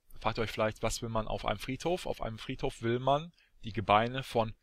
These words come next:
Karl Marx finden. Die kann man dort, ähm, nämlich klauen und dann teuer weiterverkaufen. Ja, und bevor ihr googelt,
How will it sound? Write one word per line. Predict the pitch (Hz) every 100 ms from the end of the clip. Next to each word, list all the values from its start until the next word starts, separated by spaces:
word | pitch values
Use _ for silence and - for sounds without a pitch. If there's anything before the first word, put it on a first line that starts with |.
| -
Karl | - 98 101
Marx | 107 139 - -
finden. | 139 110 98 - _ _ -
Die | -
kann | - 101
man | 101
dort, | 98 107 120 -
ähm, | 127 135 135
nämlich | 139 143 165 -
klauen | 262 277 120 110 220 _ _ _ _ _ _ _ -
und | 151 -
dann | 160 156
teuer | - 151 156
weiterverkaufen. | 160 - 110 95 101 151 - - - - -
Ja, | - 101 92 151 -
und | - 110
bevor | - 123
ihr | 113
googelt, | 117 123 180 -